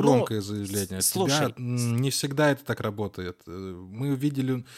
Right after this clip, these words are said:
Speaker 2: ну, м, чаще всего меняют сериалы типа «Лоста» того же самого. Ни, ни к, ни к ужину будет вспомнито про, про этот про-, проект. Э,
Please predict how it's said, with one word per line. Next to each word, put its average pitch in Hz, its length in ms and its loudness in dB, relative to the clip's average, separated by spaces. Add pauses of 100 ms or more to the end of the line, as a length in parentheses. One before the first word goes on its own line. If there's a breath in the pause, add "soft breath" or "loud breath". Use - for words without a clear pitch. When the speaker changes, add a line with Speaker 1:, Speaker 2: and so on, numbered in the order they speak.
(280 loud breath)
Speaker 2:
ну, 180 260 2
м, 117 560 -10
чаще 190 360 2
всего 170 320 2
меняют 151 560 2 (120)
сериалы 143 520 0 (160)
типа 127 240 -2
«Лоста» 120 440 2
того 101 200 -4
же 95 80 -4
самого. 104 360 -2
Ни, 131 400 -2
ни 131 260 -2
к, - 200 -8
ни 131 280 -2
к - 120 -4
ужину 131 380 2
будет 110 360 -4 (380)
вспомнито 147 580 2
про, 95 420 -2 (520 loud breath)
про 104 160 -4
этот 98 220 -6
про-, 107 120 -8
проект. 123 520 -4 (560 loud breath)
Э, 127 460 -4